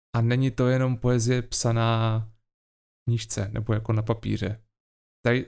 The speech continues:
tady to prolnutí těch dvou médií fakt funguje na výbornou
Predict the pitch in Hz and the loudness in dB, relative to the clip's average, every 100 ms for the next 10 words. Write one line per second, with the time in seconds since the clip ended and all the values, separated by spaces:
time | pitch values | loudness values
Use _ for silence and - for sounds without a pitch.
0 | - 131 131 131 123 123 135 127 139 139 | -2 -2 0 0 2 4 2 -2 -4 -2
1 | 139 135 - _ - 117 127 123 123 120 | -2 -4 -10 _ 0 2 2 2 2 0
2 | 127 113 131 - - 127 123 127 120 123 | -2 0 -4 -6 -4 -2 2 2 2 0
3 | 113 117 - 107 110 - | 0 -2 0 0 -2 -6